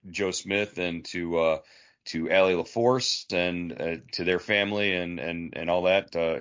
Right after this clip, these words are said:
you know, good to see, uh, Joe walking away from baseball on his terms. Uh, also, uh, you know, another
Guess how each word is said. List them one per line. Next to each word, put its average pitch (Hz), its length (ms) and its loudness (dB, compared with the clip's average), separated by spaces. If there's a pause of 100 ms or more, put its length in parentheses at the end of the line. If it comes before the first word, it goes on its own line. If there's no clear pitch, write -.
you 78 120 -10
know, 78 180 -6 (160)
good 90 160 -6
to 85 80 -4
see, 87 380 0 (380)
uh, 80 380 4
Joe 85 300 2
walking 82 400 2
away 82 240 2
from 80 260 -6
baseball 78 580 -2
on 80 260 0
his 80 220 -6
terms. 82 380 -4 (520)
Uh, 87 400 8 (340)
also, 104 500 6
uh, 92 220 6 (100)
you 98 400 -6
know, 90 240 4
another 95 560 2